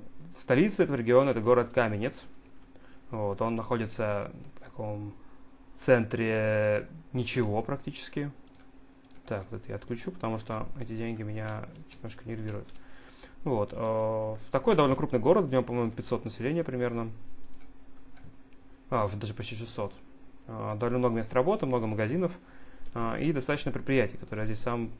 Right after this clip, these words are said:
понастроил. Это в первую очередь бумажный комбинат, а, пи-, пищевая пр-, ну, предприятие пищевой промышленности, потому что здесь сложился агрокомплекс, причём, а, часть сгенерировалась автоматически, часть я достроил. А, это какие-то вспомогательные заводы вроде строительного завода,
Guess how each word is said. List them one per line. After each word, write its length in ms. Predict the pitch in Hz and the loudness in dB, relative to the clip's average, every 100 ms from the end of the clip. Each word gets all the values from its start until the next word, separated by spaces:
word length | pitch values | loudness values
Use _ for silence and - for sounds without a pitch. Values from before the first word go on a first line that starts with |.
| - | -4
понастроил. 640 | 113 113 - 120 98 - - - - - - - | -2 -2 0 0 0 -4 -10 -16 -12 -8 -8 -4
Это 160 | 117 - | -6 -2
в 60 | |
первую 220 | 135 123 | 2 4
очередь 240 | 113 113 101 | 2 0 -2
бумажный 340 | 110 170 208 | 4 4 4
комбинат, 500 | 190 175 180 180 175 - - - - - - | 0 2 4 4 2 -4 -12 -12 -12 -12 -6
а, 880 | 120 117 113 113 110 107 107 104 104 - - - | -4 0 0 0 0 0 0 0 -2 -8 -10 -10
пи-, 80 | 120 | -8
пищевая 380 | - - 131 117 | -8 2 2 2
пр-, 140 | - - - | -2 -2 -2
ну, 80 | |
предприятие 340 | 135 - 120 - | 0 2 2 2
пищевой 220 | - 123 | -2 0
промышленности, 420 | 151 190 202 180 | 2 0 0 -4
потому 220 | - 127 | -2 -2
что 100 | 123 | 0
здесь 160 | 123 120 | 0 0
сложился 680 | 123 117 123 117 120 110 110 | 0 0 0 0 0 0 0
агрокомплекс, 760 | 107 117 120 117 120 101 107 | -2 -2 -2 0 0 0 -6
причём, 460 | - - 113 110 107 | -8 -6 -4 -4 -6
а, 300 | 113 107 107 | -8 -6 -6
часть 440 | 104 120 107 - - | -2 -2 -2 -10 -6
сгенерировалась 400 | 113 113 107 104 | -2 -2 -2 -4
автоматически, 460 | 123 135 220 - | -4 -2 -2 -4
часть 280 | 117 123 - | -2 -2 -2
я 60 | 107 | -6
достроил. 500 | 110 - 110 110 107 - - - - - - - | -6 -6 -4 -4 -6 -10 -14 -14 -14 -12 -12 -8
А, 240 | 120 117 143 | -4 -2 2
это 280 | 185 185 139 | 2 6 4
какие-то 220 | 131 131 | 4 0
вспомогательные 480 | 139 127 123 127 110 | 2 4 4 2 2
заводы 380 | 117 113 107 | 4 4 2
вроде 300 | 107 110 104 | 0 -2 -4
строительного 560 | 104 117 131 190 196 180 | -4 2 4 4 4 4
завода, 500 | 165 165 165 151 | 6 8 6 4